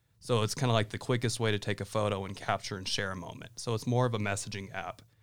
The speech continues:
And I think the fact that it, um, it focuses on messaging instead of just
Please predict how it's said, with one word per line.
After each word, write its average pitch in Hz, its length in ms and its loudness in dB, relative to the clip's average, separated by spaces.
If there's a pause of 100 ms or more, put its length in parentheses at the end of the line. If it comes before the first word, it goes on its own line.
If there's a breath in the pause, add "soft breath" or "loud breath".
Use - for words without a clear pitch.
(240)
And 127 100 4
I 117 60 8
think 131 420 2
the 120 200 0
fact 113 380 2
that 110 200 2
it, 98 260 -4 (240)
um, 98 400 -4 (1300)
it 120 140 2
focuses 120 540 4
on 104 140 2
messaging 95 640 -2
instead 110 460 -2
of 95 180 -2
just 101 240 -2